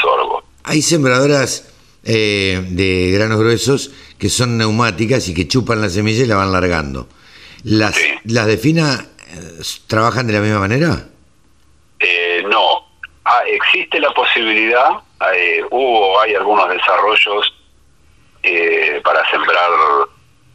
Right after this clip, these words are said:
Speaker 1: eh, trigo, avena, cebada, semilla por semilla, con esos mismos dosificadores neumáticos.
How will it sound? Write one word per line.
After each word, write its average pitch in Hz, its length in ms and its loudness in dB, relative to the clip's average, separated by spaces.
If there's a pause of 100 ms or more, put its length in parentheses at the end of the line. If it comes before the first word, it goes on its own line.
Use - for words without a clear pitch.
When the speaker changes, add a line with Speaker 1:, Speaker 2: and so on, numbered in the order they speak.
(200)
Speaker 1:
eh, 82 240 -4
trigo, 80 800 0
avena, 82 540 0
cebada, - 560 2 (320)
semilla - 380 0
por - 180 -2
semilla, - 440 0
con 78 180 0
esos 78 300 -2
mismos 80 300 -2
dosificadores - 640 -2
neumáticos. - 880 -4